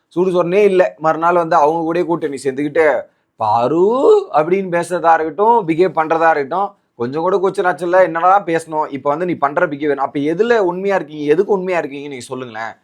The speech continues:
ஒண்ணுத்துக்குமே உண்மையா இல்ல. So, ஒண்ணுத்துக்கும் உண்மையா இல்ல, ட்ரூவாவும் இல்ல அப்படின்றது நம்மளால பார்க்க முடிஞ்சுச்சு. So, அங்கேயும் மாத்தி தான் பேசியிருக்காங்க. இங்க கேப்டன்சி டாஸ்க்லயும் இப்படி இதுவாயிட்டு மாத்தி பேசிட்டு, அதுக்கப்புறம் பின்னாடி வந்து தப்பு தப்புன்னு அவங்க மேல போர்ட்ரேட் பண்றாங்க.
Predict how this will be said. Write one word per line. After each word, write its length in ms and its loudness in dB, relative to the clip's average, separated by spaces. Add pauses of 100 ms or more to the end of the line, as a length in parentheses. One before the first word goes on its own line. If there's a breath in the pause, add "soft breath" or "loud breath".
(480)
ஒண்ணுத்துக்குமே 720 -2
உண்மையா 360 -2
இல்ல. 180 -4 (800)
So, 520 -4
ஒண்ணுத்துக்கும் 260 -2
உண்மையா 420 -2
இல்ல, 160 0
ட்ரூவாவும் 520 2
இல்ல 440 0
அப்படின்றது 480 -6
நம்மளால 340 0
பார்க்க 320 -4
முடிஞ்சுச்சு. 480 -14 (560)
So, 360 2
அங்கேயும் 460 0
மாத்தி 240 2
தான் 180 -2
பேசியிருக்காங்க. 800 -6 (380 soft breath)
இங்க 360 2
கேப்டன்சி 300 -4
டாஸ்க்லயும் 460 0
இப்படி 380 -2
இதுவாயிட்டு 460 0
மாத்தி 460 -2
பேசிட்டு, 180 -8
அதுக்கப்புறம் 480 2
பின்னாடி 340 -2
வந்து 220 -4
தப்பு 340 0
தப்புன்னு 320 -2
அவங்க 300 -2
மேல 160 0
போர்ட்ரேட் 400 -2
பண்றாங்க. 500 -4